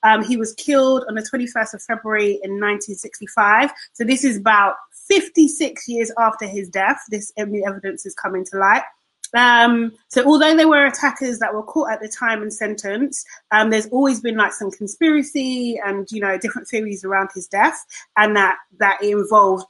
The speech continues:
the F B I and the N Y P D. Um, and this letter has now resurfaced,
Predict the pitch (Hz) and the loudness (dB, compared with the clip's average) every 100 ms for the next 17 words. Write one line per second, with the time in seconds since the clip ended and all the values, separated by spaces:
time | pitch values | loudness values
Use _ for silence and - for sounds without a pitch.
0 | - 202 185 180 208 - 208 190 185 185 | -4 0 0 0 -4 -4 0 4 4 4
1 | - 185 180 180 185 185 180 190 196 180 | 2 2 2 -2 -2 -2 -2 -6 -4 -4
2 | 175 190 190 196 269 - _ _ _ 233 | -4 -14 -12 -8 -8 -10 _ _ _ 2
3 | 226 220 214 220 - _ _ _ - - | 4 4 2 -4 -14 _ _ _ -14 -6
4 | - 233 254 302 285 254 226 247 226 214 | 0 2 2 2 2 0 0 0 0 -2
5 | 196 226 208 - 190 226 320 - | -4 0 0 -2 -4 -4 -4 -10